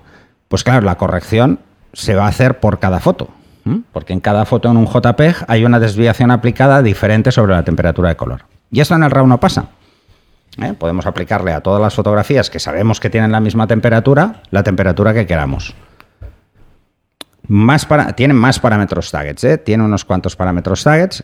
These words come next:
que nos permiten hacer ajustes. Y luego, quizá lo más importante, es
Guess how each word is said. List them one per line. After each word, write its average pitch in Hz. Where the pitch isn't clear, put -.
que 117
nos 92
permiten 95
hacer 87
ajustes. -
Y 117
luego, 104
quizá 107
lo 101
más 98
importante, 120
es 117